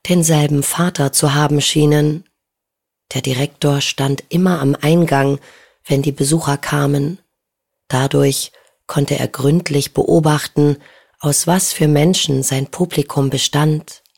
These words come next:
Und mit den Jahren war er sich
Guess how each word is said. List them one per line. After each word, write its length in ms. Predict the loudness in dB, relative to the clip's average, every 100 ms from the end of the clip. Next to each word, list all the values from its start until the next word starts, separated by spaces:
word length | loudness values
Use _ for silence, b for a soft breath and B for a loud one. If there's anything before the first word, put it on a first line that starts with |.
| _ _ _ _ _ _ _ _ _
Und 140 | -2 -2
mit 160 | -2
den 120 | 0 0
Jahren 560 | 2 0 2 2 0 B B B B
war 180 | 0 0
er 140 | 0 -2
sich 400 | -2 -4 -8